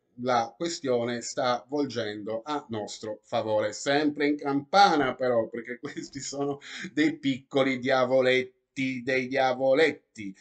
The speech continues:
Poi, eh, grazie a Dio, vediamo un attimino, volevo farvi vedere qualcosa, questo è il mio canale Telegram, ci ha aiutato un nostro amico, vedete perché una volta che lo dice lui,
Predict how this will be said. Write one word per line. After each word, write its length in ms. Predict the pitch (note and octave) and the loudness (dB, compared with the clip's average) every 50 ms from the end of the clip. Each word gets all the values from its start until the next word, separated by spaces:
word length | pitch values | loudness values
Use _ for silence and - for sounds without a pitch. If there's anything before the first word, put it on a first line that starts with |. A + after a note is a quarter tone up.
| - - _ _ _ | -20 -20 _ _ _
Poi, 600 | - D3+ D#3 D3 C3+ B2+ A#2 A#2 A2+ A2+ A2+ - | 2 4 6 8 8 6 6 4 0 -2 -4 -4
eh, 220 | A2+ A2+ G#2+ G#2+ | -6 -6 -4 -4
grazie 400 | A2 B2 B2+ B2 B2 - - E3+ | -2 0 0 0 -2 -2 0 0
a 60 | E3 | 0
Dio, 540 | D#3 D3 C#3+ C3+ C3+ C#3 C#3 C#3 C3+ C3+ C3 | 2 2 0 2 2 4 4 4 2 2 0
vediamo 380 | A#2 A#2+ A#2 B2 B2+ B2 A#2+ A#2+ | -2 -6 -4 -2 -2 -2 -2 -2
un 60 | A#2+ | -4
attimino, 440 | A#2+ - - - C#3+ C#3 C3+ B2+ A#2 | -6 -6 -6 -2 0 0 2 0 0
volevo 220 | A#2 B2+ C3+ B2+ | 0 0 -2 -2
farvi 320 | A#2+ - C#3 B2 A#2+ A2+ A#2 | -2 -2 -4 -4 -4 -4 -4
vedere 220 | A#2 A#2+ A#2 A2+ | -2 -2 -2 0
qualcosa, 460 | A#2 A#2 A#2 - - C3 A2+ A#2 A2+ | 0 -2 -2 -2 -2 -2 -2 -2 -2
questo 260 | - C3+ B2 - - | -2 -4 -4 -4 -4
è 20 | A#2+ | -6
il 60 | A#2 | -6
mio 120 | A#2+ A#2+ A#2 | -6 -6 -8
canale 360 | - B2+ B2+ C#3 D#3+ F3 E3+ | -10 -10 -8 -6 -6 -6 -4
Telegram, 680 | - F#3+ G3 G3+ F#3 F#3 C#3+ A#2 A#2 A2+ A2+ A2+ A2+ - _ _ _ _ _ _ - - | -2 -2 0 0 0 0 -2 0 -2 -2 -2 -4 -6 -10 _ _ _ _ _ _ -6 -4
ci 160 | - - D#3+ | 0 2 4
ha 80 | D#3+ | 4
aiutato 560 | D3 C3+ B2+ C3+ C#3+ C#3 E3+ D#3 C3 B2 - B2 | 4 4 2 0 -2 0 2 2 2 2 0 -2
un 120 | B2 B2+ | -2 0
nostro 440 | C3+ C#3+ C#3+ C#3+ - - - - G#3 | 2 2 0 0 -2 -4 -2 -2 0
amico, 560 | G3+ F#3+ D3+ C#3 C#3 C#3 C#3 - E3+ E3+ E3 | 2 2 2 2 2 0 2 4 4 4 4
vedete 460 | E3 D#3+ D3 C3+ A2+ G#2 - A#2+ A2+ | 4 0 0 0 -2 -2 -2 -4 -4
perché 280 | - C#3 - - - A#2 | -4 -4 -6 -4 -2 -2
una 180 | A#2 C#3 D3 | 0 0 0
volta 280 | C3 B2 A#2+ A2 - A2 | 2 2 0 0 0 -4
che 140 | - - C3 | -6 -4 -6
lo 100 | C3+ C3+ | -6 -6
dice 320 | C3 B2+ B2+ A#2+ - - | -6 -6 -8 -6 -6 -6
lui, 580 | F#3 F3 E3 C#3 C3 B2+ C3 C3 B2+ C3 C3+ | -4 -4 -2 -2 -2 -2 -4 -4 -4 -4 -6